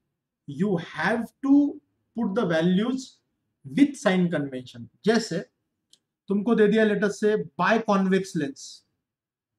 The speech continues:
Now, what is biconvex lens? Biconvex lens मतलब जिसकी दोनों तरफ की रेडियस same होती है,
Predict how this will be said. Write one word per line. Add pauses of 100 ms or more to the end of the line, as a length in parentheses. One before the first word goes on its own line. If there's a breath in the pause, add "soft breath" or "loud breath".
(840)
Now,
what
is
biconvex
lens? (1000)
Biconvex
lens
मतलब
जिसकी
दोनों
तरफ
की
रेडियस
same
होती
है,